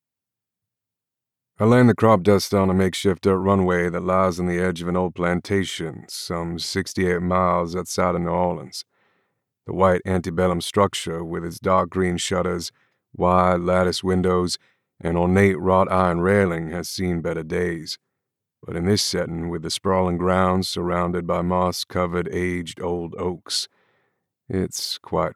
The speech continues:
picturesque. The large pillars of the house come into view as I climb from the cockpit, but I focus on the veranda spanning the entire front of the structure.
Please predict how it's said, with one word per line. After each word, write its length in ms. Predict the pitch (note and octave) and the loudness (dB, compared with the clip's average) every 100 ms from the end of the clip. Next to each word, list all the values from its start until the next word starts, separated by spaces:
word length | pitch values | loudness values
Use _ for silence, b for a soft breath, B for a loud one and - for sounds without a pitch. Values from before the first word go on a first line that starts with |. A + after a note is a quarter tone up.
| _ | _
picturesque. 720 | - - - E2+ E2+ - - _ _ _ _ _ _ _ _ _ _ | -10 -8 -4 -4 -4 -6 -10 _ _ _ _ _ _ _ _ _ _
The 80 | - | 0
large 380 | G2+ A2 G2 - | 4 6 6 4
pillars 380 | G#2+ G2+ F2+ E2+ | 4 4 4 2
of 80 | |
the 80 | F2 | 0
house 340 | F2 F#2+ F2+ - | 2 4 2 0
come 220 | F#2 F2+ | -2 0
into 120 | E2+ | -2
view 380 | D#2+ F#2 F#2 E2+ | -2 -2 0 -2
as 140 | D#2+ | -2
I 100 | E2+ | -4
climb 340 | E2 F#2 F2+ F2 | -4 -2 -2 -2
from 120 | E2+ | -6
the 80 | E2 | -8
cockpit, 560 | - F2+ F2+ - D2 - _ _ _ _ _ - | -2 -2 -2 -8 -12 -14 _ _ _ _ _ -10
but 100 | F2+ | -6
I 60 | |
focus 420 | F2 A2+ F#2+ G2 G2+ | 0 2 4 2 2
on 140 | F#2+ | 2
the 60 | F2+ | 2
veranda 500 | F2+ F#2 F#2+ F#2 F2 | 2 2 2 2 -2
spanning 400 | - F#2 F#2 F2+ | 0 0 2 0
the 120 | F2 | -2
entire 480 | E2+ - F#2 F#2 F2 | -4 -2 0 0 -2
front 340 | - F#2+ E2+ | -2 -2 -2
of 40 | |
the 80 | D#2+ | -6
structure. 600 | - - F2+ - - A#1+ | -10 -6 -6 -8 -12 -14